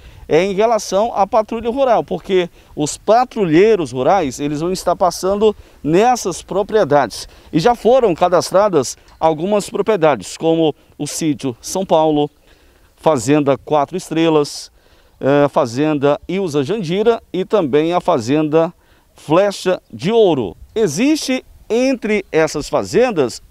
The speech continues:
muitas propriedades rurais que já estão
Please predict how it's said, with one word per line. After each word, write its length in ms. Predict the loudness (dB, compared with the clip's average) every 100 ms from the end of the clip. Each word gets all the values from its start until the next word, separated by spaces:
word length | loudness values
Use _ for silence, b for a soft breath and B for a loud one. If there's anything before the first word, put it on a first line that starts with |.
| _
muitas 640 | -12 -4 0 0 2 -2
propriedades 720 | -2 -6 -4 0 2 0 -2 -2
rurais 480 | 0 2 0 -6 -14 b b
que 140 | -4 0
já 120 | 0
estão 400 | 0 0 0 0